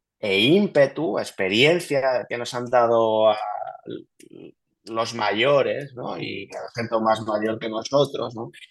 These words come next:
Y el ímpetu y la sangre fresca que traen los jóvenes en la combinación, donde va a surgir ese mundo nuevo, ese cambio paradigmático que queremos en el mundo y en la empresa.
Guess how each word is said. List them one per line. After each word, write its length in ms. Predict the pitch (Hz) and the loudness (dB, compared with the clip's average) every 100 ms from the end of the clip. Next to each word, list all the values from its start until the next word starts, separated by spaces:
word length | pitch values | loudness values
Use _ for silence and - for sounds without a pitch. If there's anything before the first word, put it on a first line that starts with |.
| _ _ 113 | _ _ 0
Y 120 | 117 | 4
el 180 | 107 127 | 4 6
ímpetu 880 | 175 190 175 147 120 - 113 110 | 8 6 4 2 0 2 0 2
y 80 | 107 | 2
la 140 | 101 - | 0 0
sangre 480 | 127 143 135 135 | 0 0 2 2
fresca 600 | 123 147 151 156 - 120 | 4 4 6 4 2 -4
que 120 | 110 104 | -2 0
traen 340 | 117 127 120 | 2 2 2
los 240 | 113 117 | 2 0
jóvenes 560 | - 139 143 120 113 - | 0 2 4 2 -2 -6
en 140 | 113 | -2
la 180 | 123 123 | 2 2
combinación, 1000 | 127 117 113 117 107 - 170 190 185 175 | 2 0 0 -2 -2 -2 2 2 2 -4
donde 420 | 113 101 101 101 101 | -4 -4 -2 -2 0
va 160 | 117 | 0
a 80 | 131 | -2
surgir 600 | - 160 151 - 175 180 | -6 -8 -8 -4 -2 -2
ese 220 | 170 131 | -2 -6
mundo 340 | 123 131 135 143 | -6 -2 0 2
nuevo, 340 | 151 156 165 | 4 4 4
ese 180 | 185 117 | -2 -2
cambio 380 | 123 127 135 120 | -2 0 0 0
paradigmático 840 | - 131 135 131 147 151 151 165 | 0 0 0 -4 -4 -4 -4 -6
que 80 | 143 | -4
queremos 420 | 120 139 139 113 | -2 -2 0 -2
en 140 | 107 104 | -4 -4
el 80 | 123 | 2
mundo 280 | 233 240 | 2 2
y 80 | 208 | 0
en 100 | 135 | -2
la 80 | 104 | -6
empresa. 500 | 95 - 113 - - | -8 -2 -2 -2 -8